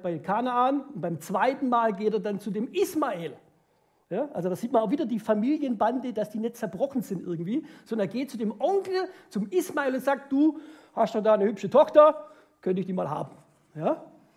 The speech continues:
Und das ist die Mahalt und die bekommt er dann auch. Ja, ähm, und da war der Isaak dann auch wieder glücklich. Genau.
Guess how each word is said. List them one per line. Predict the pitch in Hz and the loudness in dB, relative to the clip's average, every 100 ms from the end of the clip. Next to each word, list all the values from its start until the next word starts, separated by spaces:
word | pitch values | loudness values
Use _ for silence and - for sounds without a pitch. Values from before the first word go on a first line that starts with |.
| _ | _
Und | 170 | -10
das | 143 | -6
ist | 175 - | -8 -4
die | 175 151 | -2 -2
Mahalt | 131 170 160 254 381 - - - - | 2 2 8 8 8 -6 -18 -20 -10
und | 170 | -8
die | 151 | -6
bekommt | 160 180 247 | -6 -4 -2
er | 226 | -2
dann | 226 | -2
auch. | 220 254 320 - - - - | 0 2 2 -2 -20 -20 -10
Ja, | 156 185 202 - 165 165 165 | -2 0 0 -2 0 2 2
ähm, | 165 170 | 0 -6
und | 180 165 160 151 - - | -4 -4 -4 -8 -14 -8
da | 151 | -6
war | 151 147 | -4 -4
der | - 220 | -6 -2
Isaak | 240 - 254 196 202 - - - - - - _ _ | 0 4 6 6 2 -6 -20 -20 -20 -20 -20 _ _
dann | 180 170 | -10 -8
auch | 147 156 | -10 -8
wieder | 147 170 | -6 -6
glücklich. | 180 160 - - - _ _ _ _ _ _ _ _ | -6 -10 -12 -16 -18 _ _ _ _ _ _ _ _
Genau. | 277 277 151 | 4 4 2